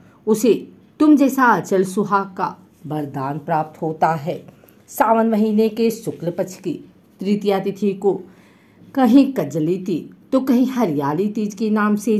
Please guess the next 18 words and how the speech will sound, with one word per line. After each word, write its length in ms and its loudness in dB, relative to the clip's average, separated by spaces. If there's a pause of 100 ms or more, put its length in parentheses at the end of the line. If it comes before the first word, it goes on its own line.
(120)
जाना 360 -6
जाता 420 -2
है। 280 -6 (400)
भविष्य 400 0
पुराण 380 4
में 240 -2 (220)
देवी 280 2 (120)
पार्वती 540 0
बताती 520 0
हैं 260 -2
कि 180 -6 (500)
तृतीया 380 2
तिथि 320 0
का 200 4
व्रत 280 0
उन्होंने 480 2 (400)
बनाया 480 -4
है, 320 -8